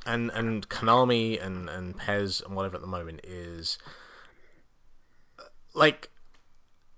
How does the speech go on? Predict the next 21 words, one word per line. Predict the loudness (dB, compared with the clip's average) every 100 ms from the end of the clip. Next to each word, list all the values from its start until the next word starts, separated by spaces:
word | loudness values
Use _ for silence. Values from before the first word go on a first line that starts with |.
| -20 -20 -20 _
considering | 2 4 8 6 6 4 0 -4 0
we're | 6 6
at |
the | 6
point | 6 6
now | 6 2
where | 2
fifa, | 0 -2 -4 -2 -2 -2 -6 -16 -20
you | -16
know, | -14 -14 -14 -8
has | 0 0 0 -4 -6 -10 -20 -20 0
basically | 2 4 2 -2 -4 -8 -8 -14
everything. | -12 -12 -14 -16 -16 -18 -20 -20 -20 -4
Um, | -2 -2 -6 -8
it | -6
has | -2 -2
the | -4
Champions | -8 -8 -12 -12
League, | -10 -12 -12 -14
it | -10
has | -6 -6 -6 -10